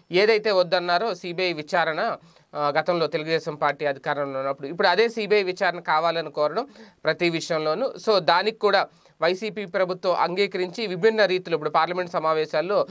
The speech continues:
ఆ సీబీఐ విచారణ అంశాన్ని తెర మీదకు తీసుకొచ్చే ప్రయత్నం చేయడం, అంటే, ఆ, ఒక్క వాళ్ళు కోరుతున్న విషయాల్లోనే కాకుండా మిగిలిన అన్ని విషయాల్లో కూడా,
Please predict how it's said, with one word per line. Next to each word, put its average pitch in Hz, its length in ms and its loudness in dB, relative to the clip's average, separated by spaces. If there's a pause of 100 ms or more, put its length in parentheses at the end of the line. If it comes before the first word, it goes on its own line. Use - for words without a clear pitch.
(320)
ఆ 160 120 6
సీబీఐ 220 600 2 (120)
విచారణ 180 560 2 (140)
అంశాన్ని 165 540 -2 (120)
తెర 160 120 0
మీదకు 165 260 0
తీసుకొచ్చే 156 500 -6
ప్రయత్నం 151 400 -2
చేయడం, 160 360 0
అంటే, 160 360 0 (360)
ఆ, 139 300 4
ఒక్క 202 540 2 (140)
వాళ్ళు 175 280 2
కోరుతున్న 190 400 -4
విషయాల్లోనే 180 580 0
కాకుండా 180 460 0
మిగిలిన 214 400 -2
అన్ని 180 260 -2
విషయాల్లో 151 480 -6
కూడా, 127 260 -12